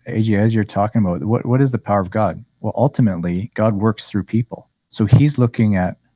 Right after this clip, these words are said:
what leaders can I entrust my people to? Who has my heart?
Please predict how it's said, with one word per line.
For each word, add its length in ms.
what 300
leaders 420
can 200
I 120
entrust 600
my 300
people 600
to? 360
Who 200
has 360
my 280
heart? 500